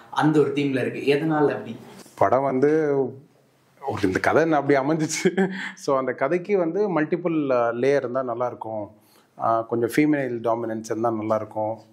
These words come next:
Speaker 2: World, different world இருந்தா நல்லா இருக்கும். நம்ம நிறைய, அ,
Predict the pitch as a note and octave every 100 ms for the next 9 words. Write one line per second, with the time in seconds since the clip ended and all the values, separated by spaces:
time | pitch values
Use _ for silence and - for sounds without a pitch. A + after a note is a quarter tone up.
0 | - B2 F3 F#3+ D#3+ C#3 C#3+ E3+ F3+ C#3+
1 | C3 E3 D#3+ B2+ A#2 A#2+ A2+ G#2+ A2+ G#2
2 | G#2+ G#2+ - - - - A#2+ B2+ C3 C#3+
3 | C#3+ C3+ B2 A#2 - -